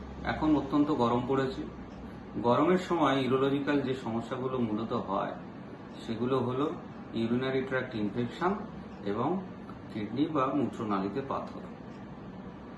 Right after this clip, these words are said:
এগুলোর মূল কারণ হচ্ছে ডিহাইড্রেশন। আমরা জ-, যা, যা জল খাই, তার অধিকাংশ ঘামের মাধ্যমে বেরিয়ে যায়, ইউরিন কম হয়, কনসেন্ট্রেটেড ইউরিন হয়, তার ফলে এই দুটো রোগ হওয়ার প্রবণতা খুব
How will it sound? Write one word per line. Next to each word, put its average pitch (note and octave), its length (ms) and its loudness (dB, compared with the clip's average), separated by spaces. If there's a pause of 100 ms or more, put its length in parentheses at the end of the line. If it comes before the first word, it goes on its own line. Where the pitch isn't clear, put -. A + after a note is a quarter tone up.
(580)
এগুলোর F3 440 10
মূল D#3+ 300 8
কারণ D3 340 10
হচ্ছে D3+ 260 2
ডিহাইড্রেশন। A2 600 0 (520)
আমরা C3+ 260 2
জ-, C3 280 4
যা, A#2+ 360 6 (240)
যা C3 260 6
জল C3+ 220 6
খাই, B2 360 2
তার B2+ 160 2
অধিকাংশ B2 600 0 (920)
ঘামের A2+ 340 0
মাধ্যমে B2+ 380 2
বেরিয়ে G2+ 360 2
যায়, B2 160 -2 (460)
ইউরিন C3+ 340 6
কম A#2+ 240 4
হয়, A2+ 240 0 (140)
কনসেন্ট্রেটেড A#2 680 -2
ইউরিন G2+ 380 0
হয়, A#2 160 -4 (160)
তার G#2+ 140 -4 (100)
ফলে A#2+ 200 0 (580)
এই B2 80 2
দুটো A#2+ 420 0
রোগ G#2 360 0
হওয়ার G2 300 -2
প্রবণতা F#2+ 440 -4 (120)
খুব - 100 -2